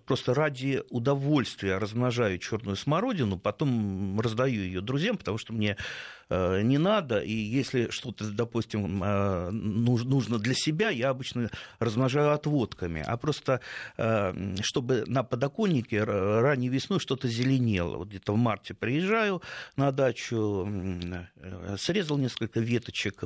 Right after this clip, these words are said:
поставил их в воду. Они зазеленели, а, зеленеют, пахнут, э, и вообще красиво.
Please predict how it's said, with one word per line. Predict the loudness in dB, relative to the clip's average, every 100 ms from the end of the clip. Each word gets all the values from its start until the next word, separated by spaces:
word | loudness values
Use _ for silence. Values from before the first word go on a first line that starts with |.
| -8
поставил | -6 0 2 2
их | 0 -4
в |
воду. | -4 0 -2 -2 -8 -10 -16 -18 -6
Они | 0 2
зазеленели, | 0 -2 -4 -2 0 0 -2 -2 0 -2 -4 -8 -16 _
а, | -6 -4 -4
зеленеют, | -2 0 2 4 4 4 2 -2
пахнут, | -2 0 0 -2 -8 -10 -10 -4
э, | -2 0 0 -2 -4 -6 -6
и | 0
вообще | 0 0 -6
красиво. | -6 -6 -8 -8 -6 -6